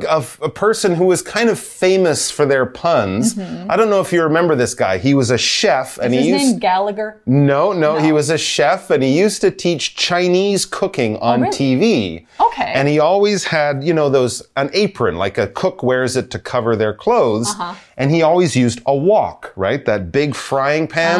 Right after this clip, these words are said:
Speaker 1: that we
Speaker 2: Ah.
Speaker 1: use to do Chinese-style cooking.
Speaker 2: Yeah, yeah, yeah.
Speaker 1: That's called a wok. And it always had a, a pun using the word wok. So it would say,
Speaker 2: Wok.
Speaker 1: like, "Wok star," you know, or "Walk a mile with me," like, walk a
Speaker 2: I
Speaker 1: mile.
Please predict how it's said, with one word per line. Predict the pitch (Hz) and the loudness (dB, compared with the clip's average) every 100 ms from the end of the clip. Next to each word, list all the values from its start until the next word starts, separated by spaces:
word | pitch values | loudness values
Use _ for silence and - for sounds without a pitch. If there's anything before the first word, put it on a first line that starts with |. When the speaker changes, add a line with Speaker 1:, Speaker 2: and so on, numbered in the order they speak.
| 170 | 0
Speaker 1:
that | 135 - | 0 0
we | 120 | 0
Speaker 2:
Ah. | 123 139 | 0 0
Speaker 1:
use | 143 - | -2 -2
to | 120 | -2
do | 113 120 | 0 -2
Chinese-style | - 123 117 123 131 123 - 131 131 131 | -2 -2 0 0 -2 -4 -2 0 0 -2
cooking. | - 143 | -4 -2
Speaker 2:
Yeah, | 190 190 | 0 -2
yeah, | 202 180 175 | -4 -8 -4
yeah. | 113 | -4
Speaker 1:
That's | 113 | -4
called | - 120 | -2 0
a | 117 | 0
wok. | 113 185 147 - - | 2 2 2 -2 -4
And | 127 | 0
it | 131 | 2
always | 160 190 196 185 | 2 2 0 -2
had | - 147 139 127 123 | -2 -2 -2 -2 -2
a, | 120 113 | -2 -2
a | 117 | -4
pun | - - 190 139 117 123 120 - _ | -6 -2 0 2 2 0 -4 -20 _
using | 110 120 165 151 156 151 | -2 2 2 2 2 2
the | 139 | 2
word | 127 135 117 | 2 2 2
wok. | 123 131 98 - | 2 0 -2 -8
So | - 120 117 | -2 0 0
it | |
would | 113 190 | 0 2
say, | 151 | 2
Speaker 2:
Wok. | 127 | 2
Speaker 1:
like, | 120 - | 0 -4
"Wok | 117 123 156 160 - | -4 0 0 -2 -4
star," | - - 120 101 85 69 98 _ _ _ _ _ - - - | -2 2 2 2 0 -6 -12 _ _ _ _ _ -20 -20 -10
you | 107 110 | -4 -2
know, | 107 117 127 | 0 0 0
or | 127 127 120 117 | 0 0 0 -2
"Walk | 113 139 180 185 | 0 2 2 0
a | 190 | 0
mile | 160 160 175 165 156 147 | 2 0 2 2 2 2
with | 143 151 | 0 0
me," | 139 156 160 123 | 0 2 2 2
like, | 95 95 95 | 2 0 -2
walk | 98 98 127 139 131 - | -4 0 2 2 -2 -6
a | - | -2
Speaker 2:
I | - | 0
Speaker 1:
mile. | - | 0